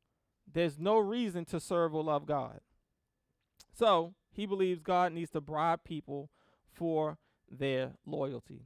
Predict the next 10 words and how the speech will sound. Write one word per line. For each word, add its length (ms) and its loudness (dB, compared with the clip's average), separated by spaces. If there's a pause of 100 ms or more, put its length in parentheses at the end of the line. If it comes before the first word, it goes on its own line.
(600)
What 360 10
we 140 6
will 240 8
see 720 0
throughout 400 0
the 80 2
rest 320 2
of 60 2
this 180 2
book 460 2